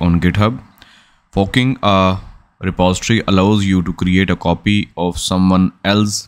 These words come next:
project in your own GitHub account, which you can then modify and experiment without affecting the original project.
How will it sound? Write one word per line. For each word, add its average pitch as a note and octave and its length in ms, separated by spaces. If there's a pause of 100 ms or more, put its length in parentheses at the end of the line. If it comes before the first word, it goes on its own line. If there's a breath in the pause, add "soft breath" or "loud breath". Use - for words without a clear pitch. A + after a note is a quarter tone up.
project F2 460
in F2+ 140
your F2 280
own G2 320
GitHub E2+ 300 (120)
account, G2 440 (240)
which G2+ 340
you G#2+ 240
can F#2 320
then F2+ 300
modify F#2 760
and E2 300
experiment F#2+ 600 (320)
without G2+ 460
affecting G#2 560
the F#2 340
original F#2 460
project. D#2+ 540